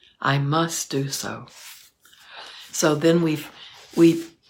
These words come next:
we move on from one s-, state in our practice, from, from, uh, loving kindness to compassion to joy, when we ex-,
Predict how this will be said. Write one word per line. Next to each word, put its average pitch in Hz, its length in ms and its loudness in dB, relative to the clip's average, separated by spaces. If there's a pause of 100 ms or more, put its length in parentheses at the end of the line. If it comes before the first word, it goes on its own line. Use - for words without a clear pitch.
(460)
we 165 240 6
move 208 400 6
on 190 320 6
from 151 260 -4
one 160 260 2
s-, - 260 -4 (100)
state - 640 -2
in 156 120 -4
our 147 100 -8
practice, 151 640 -6
from, 147 420 -6 (440)
from, 139 580 -2
uh, 131 240 -6 (200)
loving 143 340 2
kindness 165 680 0
to 147 120 -8
compassion 139 920 -4 (380)
to 143 100 -8
joy, 147 580 0 (600)
when 175 380 0
we 151 240 -2
ex-, - 400 -10